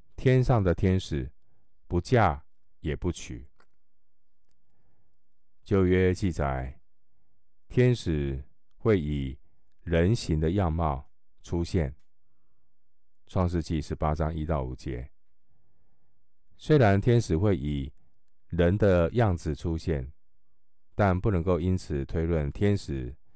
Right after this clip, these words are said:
就可以生育、繁衍后代。在创世纪五章二节，还有另外一种看法，认为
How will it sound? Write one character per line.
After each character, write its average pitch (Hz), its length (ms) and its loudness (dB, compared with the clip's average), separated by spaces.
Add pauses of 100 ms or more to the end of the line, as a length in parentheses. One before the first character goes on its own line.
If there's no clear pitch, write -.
(300)
就 85 160 -4
可 78 160 -4
以 67 80 -4
生 92 340 0
育、 82 240 -4 (300)
繁 76 240 -2
衍 73 180 -4
后 65 260 -6
代。 62 300 -10 (2750)
在 117 240 6
创 131 220 4
世 123 160 4
纪 117 160 4
五 76 160 0
章 95 220 0
二 98 180 4
节， 73 480 -2 (960)
还 92 160 0
有 80 140 6
另 101 160 2
外 95 100 4
一 - 20 4
种 69 160 -2
看 80 240 0
法， 65 400 -8 (920)
认 110 220 2
为 76 340 0